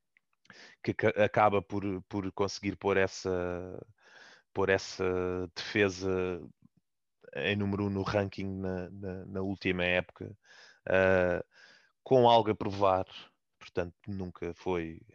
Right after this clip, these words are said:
head coach, portanto, tem seguramente algo a provar, que, que pertence, que, que, que quer deixar a sua, a sua marca. Ah,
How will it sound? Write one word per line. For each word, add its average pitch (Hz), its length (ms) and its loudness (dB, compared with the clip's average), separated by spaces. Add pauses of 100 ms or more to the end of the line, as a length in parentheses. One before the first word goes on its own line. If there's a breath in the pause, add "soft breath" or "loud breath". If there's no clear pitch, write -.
head - 220 -2
coach, 87 420 -4
portanto, - 500 -12 (500 soft breath)
tem 92 140 0
seguramente 85 760 -6 (500)
algo 90 220 0
a 82 40 -6
provar, 90 480 0
que, - 180 -20 (120)
que 95 100 -12
pertence, - 680 -6
que, - 140 -20
que, 90 360 -20 (640 loud breath)
que - 140 -20
quer 95 320 2 (260)
deixar 95 420 0
a 90 60 -4
sua, 85 560 -8
a 92 40 -6
sua 92 260 -4
marca. 87 500 -6 (520 loud breath)
Ah, 90 400 2